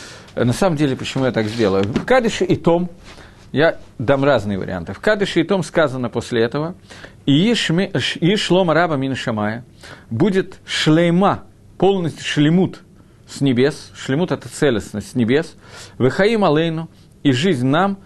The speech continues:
и всему народу Израиля, и скажет амин. После этого добавляется Осу Шалом Биврамав, тот, который делает мир на небесах, он сделает мир нам, и скажем амин.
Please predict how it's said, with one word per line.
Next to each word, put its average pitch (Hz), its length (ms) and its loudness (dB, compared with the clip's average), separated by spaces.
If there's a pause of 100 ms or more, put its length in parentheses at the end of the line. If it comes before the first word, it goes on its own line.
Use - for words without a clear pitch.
(140)
и 127 80 -4
всему 156 280 0
народу 123 300 2
Израиля, 202 420 2
и 160 40 0
скажет 143 420 0
амин. 101 280 -4 (760)
После 226 300 2
этого 196 180 0
добавляется 170 560 2
Осу 131 180 -4
Шалом 117 300 0
Биврамав, 160 420 0
тот, 208 200 -2
который 156 260 -2
делает 139 380 0
мир 120 240 -2 (340)
на 110 140 2
небесах, 139 480 0
он 190 100 0
сделает 151 400 2
мир 131 220 -2
нам, 220 360 -2
и 190 60 -6
скажем 147 400 -2
амин. 110 240 -4